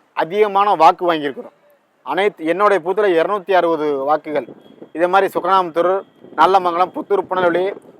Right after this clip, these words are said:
இந்த எம் பி பாராளுமன்ற தேர்தலையும் பல பகுதியில நாங்க வந்து ஓட்டு அதிகமா வாங்கியிருக்கிறோம். இது எல்லாமே அந்த பகுதியில் உள்ள மக்கள் நாம் தமிழர் கட்சியை நேசிக்கிறார்கள். ஏனென்றால்,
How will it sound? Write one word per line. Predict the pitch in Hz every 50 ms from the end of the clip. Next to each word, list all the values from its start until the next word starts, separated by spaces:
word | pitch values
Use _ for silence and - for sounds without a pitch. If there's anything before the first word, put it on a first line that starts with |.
| _ -
இந்த | - 160 175 175 165
எம் | 160 160 190 220 214
பி | - 240 233 208
பாராளுமன்ற | - 170 170 175 185 185 185 180 170 151
தேர்தலையும் | 165 156 160 160 170 202 233 240 - _ _ _
பல | - 165 190 220 240
பகுதியில | 208 208 214 214 208 214
நாங்க | 214 208 185 170
வந்து | 160 175 190 185
ஓட்டு | 165 180 160 170
அதிகமா | 156 147 165 170 170 160
வாங்கியிருக்கிறோம். | 156 147 143 131 127 135 160 - - - _ _ _ _ _ _ _
இது | - 156
எல்லாமே | 175 190 214 233 254
அந்த | 226 208 185
பகுதியில் | 160 - - 175 214 254 254 240
உள்ள | 220 202
மக்கள் | 180 185 165 175 381 254 156 - _
நாம் | - 143 156 190 233 240 208
தமிழர் | 196 214 202 196 175
கட்சியை | 170 - - 185 165
நேசிக்கிறார்கள். | 170 202 220 196 185 170 170 165 151 139 123 127 - _ _ _ _ _ _ _ -
ஏனென்றால், | 160 180 202 214 202 180 185 196 220 -